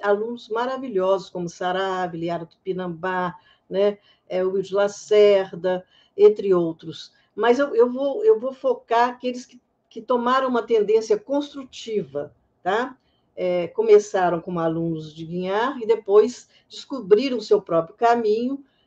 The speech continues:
dentro da vertente construtiva da arte brasileira. Então, vou falar do Amilcar de Castro, da Meire Vieira, Maria Helena Andrés, Mário Silésio e Marília Janete. Vamos voltar pro pró-, o próximo slide, passar o próximo slide, por favor. Bom,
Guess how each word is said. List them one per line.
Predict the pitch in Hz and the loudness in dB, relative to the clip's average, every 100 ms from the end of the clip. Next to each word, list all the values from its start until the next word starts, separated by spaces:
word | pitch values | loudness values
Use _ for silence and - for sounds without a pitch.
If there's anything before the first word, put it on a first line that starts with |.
| _ | _
dentro | 175 233 247 247 233 | 4 6 4 -2 -2
da | 202 | 0
vertente | 202 233 233 - 214 214 - | 4 2 2 2 2 2 -2
construtiva | 220 240 277 247 - 208 208 | -2 -2 -6 -14 -6 -2 0
da | 185 175 | 0 0
arte | 175 185 | -2 -6
brasileira. | 165 185 233 185 143 - | -6 -6 -6 -6 -8 -6
Então, | 226 226 | -4 -4
vou | 247 | -2
falar | 220 196 | -2 -2
do | 190 | -2
Amilcar | 185 180 202 | -4 -2 -2
de | 247 | -4
Castro, | - 247 247 254 247 202 | -6 -2 0 -2 -2 -4
da | |
Meire | 180 170 175 | -2 -4 -4
Vieira, | 208 202 226 240 247 _ _ _ | -2 4 4 4 -4 _ _ _
Maria | 190 202 196 | 0 4 4
Helena | 180 180 180 | 2 -2 -2
Andrés, | 175 208 226 233 214 | 0 2 4 0 -2
Mário | 196 190 180 | -2 -2 -4
Silésio | 185 165 185 214 233 240 - _ 202 | -6 -2 2 2 0 -8 -20 _ -2
e | |
Marília | 208 196 208 196 | 0 2 0 0
Janete. | 202 175 135 - - - _ _ _ _ - | -2 -4 -8 -16 -20 -20 _ _ _ _ -4
Vamos | 247 226 | -2 -2
voltar | 220 220 190 | -4 -4 -6
pro | 190 | -8
pró-, | - 175 180 - | -6 -2 -2 -4
o | - - - | -12 -20 -6
próximo | 170 165 - 175 | -4 -4 -6 -12
slide, | 165 196 202 196 - | -4 0 0 -2 -8
passar | 175 - 185 180 | -8 -6 -8 -8
o | |
próximo | 180 160 156 - 175 | -10 -8 -8 -8 -12
slide, | 165 156 156 156 | -8 -6 -6 -8
por | _ | _
favor. | - 151 139 - _ _ _ _ _ _ _ _ | -10 -10 -10 -20 _ _ _ _ _ _ _ _
Bom, | 214 175 143 | 4 4 2